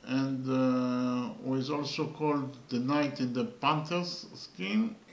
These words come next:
He is in love with, uh, Nestan Darjan, the daughter of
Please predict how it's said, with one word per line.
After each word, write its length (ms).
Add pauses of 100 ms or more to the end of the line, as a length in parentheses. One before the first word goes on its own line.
(800)
He 260
is 160
in 240
love 500 (680)
with, 400 (100)
uh, 140 (100)
Nestan 720
Darjan, 840 (840)
the 140
daughter 640
of 500